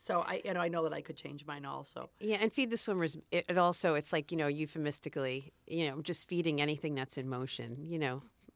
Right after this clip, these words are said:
Speaker 2: People are coming and going, and so
Speaker 1: And,
Speaker 2: it's,
Speaker 1: and I think it's a
Speaker 2: it's
Speaker 1: place
Speaker 2: fun.
Speaker 1: you and I really relate,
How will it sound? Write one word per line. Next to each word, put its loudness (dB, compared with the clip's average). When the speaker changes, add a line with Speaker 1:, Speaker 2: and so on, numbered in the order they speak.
Speaker 2:
People -2
are 2
coming 2
and 2
going, 0
and -4
so -4
Speaker 1:
And, 4
Speaker 2:
it's, -8
Speaker 1:
and 6
I 6
think 2
it's 0
a 0
Speaker 2:
it's 4
Speaker 1:
place 6
Speaker 2:
fun. 2
Speaker 1:
you -2
and 2
I 4
really 2
relate, 0